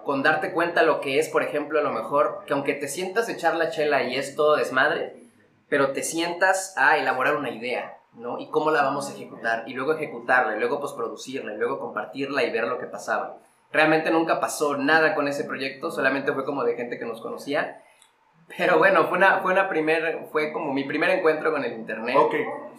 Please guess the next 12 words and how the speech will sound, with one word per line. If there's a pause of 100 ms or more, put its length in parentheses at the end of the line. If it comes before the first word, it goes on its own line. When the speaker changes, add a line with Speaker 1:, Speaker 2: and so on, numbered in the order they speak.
Speaker 2:
y
si
lo
aterrizas
ahorita,
¿de
verdad
crees
que
no
pasó
nada?